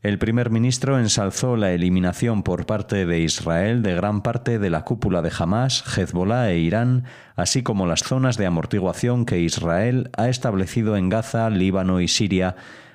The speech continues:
al tiempo que parecía reconocer que los resultados de la guerra contra Irán no alcanzaron los objetivos bélicos más definitivos que se había fijado inicialmente,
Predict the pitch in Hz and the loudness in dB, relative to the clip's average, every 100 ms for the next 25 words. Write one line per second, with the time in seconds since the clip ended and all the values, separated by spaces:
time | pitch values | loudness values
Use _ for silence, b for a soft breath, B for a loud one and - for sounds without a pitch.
0 | B 85 - 123 117 127 120 - 90 90 | B -2 0 0 0 -2 -2 -2 0 0
1 | - 135 - 85 87 80 110 120 123 87 | 0 0 0 -2 -2 -2 -2 -2 -2 0
2 | 82 82 - 98 131 139 143 113 92 87 | 0 0 0 0 0 0 2 2 0 0
3 | 104 85 76 92 87 85 85 104 110 110 | 0 0 0 -2 0 0 0 2 0 -2
4 | B B B - 104 135 127 117 104 135 | B B B -2 0 0 0 -2 -2 0
5 | 110 80 78 - 85 - - 123 107 90 | 0 0 0 -2 -2 -4 -2 0 0 0
6 | 104 110 117 113 98 104 110 98 90 87 | 0 0 0 0 2 2 0 -2 -2 0
7 | 80 101 95 104 - - - 92 - 90 | 0 0 0 0 0 -4 -2 -2 0 0
8 | 87 120 123 - 95 120 92 78 80 92 | 2 0 0 -2 -2 0 2 2 0 0
9 | 90 113 98 80 69 | 2 2 0 -2 -4